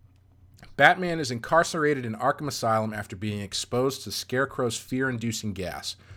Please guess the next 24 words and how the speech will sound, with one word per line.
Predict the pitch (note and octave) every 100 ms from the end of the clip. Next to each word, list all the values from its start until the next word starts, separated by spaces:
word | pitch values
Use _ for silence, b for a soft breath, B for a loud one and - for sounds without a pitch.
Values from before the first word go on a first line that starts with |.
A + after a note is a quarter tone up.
| B B B -
Batman | C3+ F3+ G3 E3+
knows | D#3 C#3+
that | C3
the | -
Scarecrow | - C#3+ D3 D3 C3
has | B2
escaped | G#2+ - C#3 C3+
for | A#2
the | G#2+
second | - C3 A2+
time | - E3 E3 D3
and |
is | G#2
planning | - C#3 C#3 C3
to | A#2+
poison | - B2+ A#2 A#2
Gotham's | A2 A2 - -
water | A#2+ B2+
supply | B2 - A#2 A2 G#2+ G#2+
with | G#2
the | F#2
same | - A2+ G#2+ G2+
fear-inducing | - G#2 F#2+ F#2 F#2 F2+ E2+
gas. | E2+ -